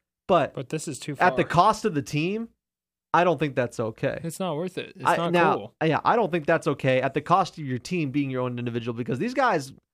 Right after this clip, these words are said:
Speaker 1: when he was with Oakland for the time, needed him on the squad, and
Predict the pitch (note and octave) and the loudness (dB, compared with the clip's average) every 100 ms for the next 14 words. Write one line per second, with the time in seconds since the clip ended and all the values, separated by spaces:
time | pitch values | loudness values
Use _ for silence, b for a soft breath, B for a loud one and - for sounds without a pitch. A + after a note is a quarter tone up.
0 | _ _ _ _ _ - E3 F3+ D3 B2+ | _ _ _ _ _ -4 0 0 0 0
1 | F#3+ G#3+ E3 F#3+ F3 C3+ C3 A#2+ E3+ E3 | 0 2 2 0 -2 -4 -6 -4 -2 0
2 | C3 E3 A#3+ D3 C3 B2+ A#2+ _ _ _ | -2 -2 -2 0 -2 -2 -8 _ _ _
3 | _ D#3 D#3+ C3 - C#3 F#3 A3+ D3+ B2 | _ -4 -2 -4 -4 0 2 2 0 -2